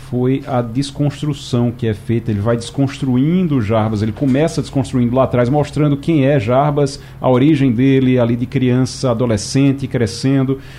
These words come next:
é, a influ-, as influências também da família e das pessoas, do, dos primeiros, as primeiras influências políticas dele ali nos arredores. Eu acho muito, isso muito interessante, mas quero dar boas-vindas, Enio.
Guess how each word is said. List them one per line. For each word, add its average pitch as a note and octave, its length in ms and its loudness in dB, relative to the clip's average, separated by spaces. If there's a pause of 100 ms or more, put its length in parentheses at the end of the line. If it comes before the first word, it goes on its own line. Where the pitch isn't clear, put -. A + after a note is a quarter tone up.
(180)
é, A#2+ 160 2
a B2 80 4
influ-, C3 340 0
as A#2 160 0
influências C#3 800 2
também A2 340 0
da A#2 120 -2
família A#2 760 2
e A2 180 2
das A2 460 0 (260)
pessoas, B2+ 520 0
do, A#2+ 200 -2
dos A2+ 140 -6
primeiros, D#3+ 640 2 (300)
as - 80 -4
primeiras D3+ 320 2
influências D3+ 480 0
políticas B2+ 600 0
dele A2+ 300 2
ali G#2+ 320 0 (260)
nos A2 160 -2
arredores. A#2 640 4
Eu A2+ 80 4
acho A#2 200 -2
muito, A#2+ 200 0
isso A2 240 -2
muito A#2 220 0
interessante, A2+ 560 0
mas C3+ 160 -2
quero D3 160 -2
dar B2+ 160 0
boas-vindas, A2+ 880 0
Enio. B2+ 340 2